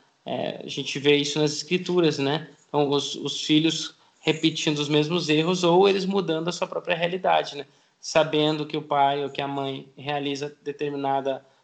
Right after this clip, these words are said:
é, ação que é, que é errada, então, ele, ele decide mudar a realidade dele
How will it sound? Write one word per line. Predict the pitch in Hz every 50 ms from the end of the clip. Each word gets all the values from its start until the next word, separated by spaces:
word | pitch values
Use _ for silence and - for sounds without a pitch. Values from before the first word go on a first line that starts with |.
| _ _ _
é, | - 143 135
ação | - - 139 139 139 143 - - - 156 147 147 143
que | 139 - - - 143 143
é, | 139 139 135 135 131 127 127 120 - - - - - - _ _ _ _ _
que | - 143
é | 139 135 135
errada, | 139 135 135 135 139 151 170 185 185 190 208 208 - - _ _ _
então, | - 156 151 - 156 147 147 151
ele, | 160 160 170 175 175 - - -
ele | - 151 151 151 160 156
decide | 156 151 147 156 156 - - - - 165 160 156 151 151 160
mudar | 160 165 160 170 170 160 156 151 143 143 147 147 160 175 185 196 - - - - _ _ -
a | - 151 151 147 160
realidade | 165 165 180 175 180 170 175 165 156 165 170
dele | 165 - 160 151 156 170 165 -